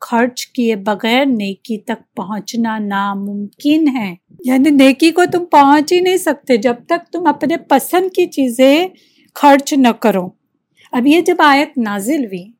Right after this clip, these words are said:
اس آیت کے نازل ہونے کے بعد اپنے جو محبوب مال تھے، وہ کچھ صحابہ نے وقف کر دیے اللہ کے راستے میں، اور کچھ نے اپنے رشتہ داروں میں تقسیم کر دیے۔ اس کے بعد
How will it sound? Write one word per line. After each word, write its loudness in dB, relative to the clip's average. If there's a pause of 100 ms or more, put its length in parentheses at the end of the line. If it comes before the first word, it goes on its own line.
(460)
اس -2
آیت -2
کے 0
نازل 0
ہونے -2
کے 0
بعد -4 (120)
اپنے -4
جو -6
محبوب -2
مال 0 (100)
تھے، -14 (560)
وہ -6
کچھ -4
صحابہ 0
نے -2
وقف -4
کر 2
دیے -2 (580)
اللہ -2
کے -4
راستے -6
میں، -10 (400)
اور 2
کچھ -6
نے 0
اپنے -2
رشتہ -4
داروں 0
میں 0
تقسیم -6
کر -4 (100)
دیے۔ -10 (320)
اس 0
کے 2
بعد 6